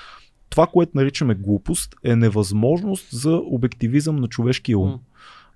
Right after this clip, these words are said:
Speaker 1: Ние искаме да сме рационални, искаме да мислим дидактически, логически, обаче по една или друга причина това ни обягва непрекъснато. И в тази книга е пълно с такива примери. Всички знаем това най-великия случай, примерно за,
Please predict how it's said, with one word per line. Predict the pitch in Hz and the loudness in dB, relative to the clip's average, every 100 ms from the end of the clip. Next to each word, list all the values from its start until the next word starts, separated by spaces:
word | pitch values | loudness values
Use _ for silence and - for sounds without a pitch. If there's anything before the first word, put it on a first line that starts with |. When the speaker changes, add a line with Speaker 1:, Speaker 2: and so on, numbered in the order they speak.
| - | -2
Speaker 1:
Ние | 135 | 2
искаме | 147 - 123 | 2 2 0
да | 101 | 0
сме | 110 101 | -2 -4
рационални, | 101 113 139 147 | -4 -2 2 2
искаме | 143 - 113 | -2 -4 0
да | 110 | 2
мислим | 117 117 101 92 | 0 -2 -4 -2
дидактически, | 104 107 107 104 107 - 156 156 - 139 | -4 -4 -4 -4 -4 -2 -2 -2 -4 -2
логически, | 131 101 131 - - 156 - | -2 -2 -4 -4 -6 -4 -4
обаче | 110 123 160 - | -2 0 -2 -4
по | 131 123 | -2 0
една | 143 | 0
или | 143 | -2
друга | 135 135 | -4 -4
причина | 117 107 - 127 143 | -4 -4 -2 -2 -2
това | - 127 | -2 -2
ни | |
обягва | 123 92 107 120 131 | -2 2 2 2 0
непрекъснато. | 117 104 - 107 - 90 - - - - - | -4 -6 -4 -4 -4 -6 -8 -20 -20 -20 -6
И | 190 | -4
в | 175 | -4
тази | - 180 | 0 0
книга | 156 160 180 | 0 -2 -2
е | |
пълно | 165 196 175 | -2 -4 -4
с | - | -6
такива | - 160 156 | -6 -4 -4
примери. | - 147 107 90 85 | 0 2 2 0 -8
Всички | - 175 - | -10 -10 -8
знаем | 143 160 139 | 0 0 0
това | 127 139 | 0 0
най-великия | 139 127 127 127 110 | 0 0 0 -2 -6
случай, | - 127 - 143 | -8 -6 -4 -4
примерно | - 131 117 135 | -2 -2 -2 -2
за, | 120 123 131 | 0 0 0